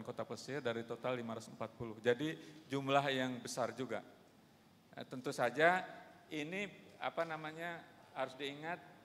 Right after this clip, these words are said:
jumlah jiwanya. Kita, kalau kita bicara kebudayaan, kita harus memilah-milahkan mereka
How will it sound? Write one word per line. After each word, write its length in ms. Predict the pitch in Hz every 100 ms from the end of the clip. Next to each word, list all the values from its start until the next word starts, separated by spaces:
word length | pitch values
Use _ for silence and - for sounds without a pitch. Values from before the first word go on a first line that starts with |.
| -
jumlah 460 | - 135 135 135 139
jiwanya. 640 | 131 131 143 123 104 98 -
Kita, 560 | 127 160 156 - -
kalau 240 | - 139 143
kita 240 | 151 139
bicara 320 | 127 127 127
kebudayaan, 560 | 127 120 117 127 139 160 - - -
kita 320 | 139 139 135
harus 160 | 135 -
memilah-milahkan 880 | 135 131 131 127 135 127 123 131 123
mereka 440 | 123 123 147 151